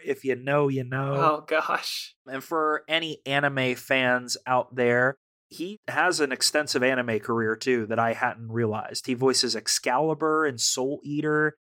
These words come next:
Speaker 1: He voices a number of characters in the Naruto universe, and, uh, he even voices Helmeppo in One Piece. So a lot of names across a lot of anime franchises, but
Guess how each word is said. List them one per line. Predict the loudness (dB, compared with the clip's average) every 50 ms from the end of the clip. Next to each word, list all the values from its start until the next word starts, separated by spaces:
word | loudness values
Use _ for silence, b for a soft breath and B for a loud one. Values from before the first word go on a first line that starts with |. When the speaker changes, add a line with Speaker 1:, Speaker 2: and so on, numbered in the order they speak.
| _ _ _
Speaker 1:
He | -4
voices | 0 2 2 2 2 2 2 0
a | -2
number | 0 0 0 0 2 2 2 2 2
of | 0 0
characters | 2 4 4 4 4 2 0 -2 0 0 -2
in | -4 -4
the | -4
Naruto | 0 2 4 4 4 4 2 0 0 0 0 0
universe, | 0 -2 -4 -4 0 2 4 4 4 2 -2 -6 -8 _ _ _ _ -4
and, | 0 2 2 2 4 4
uh, | 4 4 4
he | 2 2 0
even | -2 -2 -2 -2 -4 -4
voices | 0 0 2 2 2 0 -2 -2
Helmeppo | -2 -4 -4 0 0 0 0 2 2 2 2 0 0 -2
in | -6 -4
One | -2 -2 -2 -2
Piece. | -6 -12 -20 -12 -6 -6 -6 -6 -6 _ _ _ _ _
So | -2 2 2 4
a | 4
lot | 4 4 4 4
of | 2 2
names | 0 -2 -4 -4 -4 -6
across | -4 0 0 0 0 0 0
a | -2 -2 -4 -6 -10 _ _ _ _ _ -20
lot | -8 -2 0 2 4 4 4
of | 4 2
anime | 4 2 2 2 2 0 0 -2 -2
franchises, | -4 -6 -6 -6 -6 -4 -2 -2 -2 -2 -4 -8 -8
but | -4 -2 -2 -2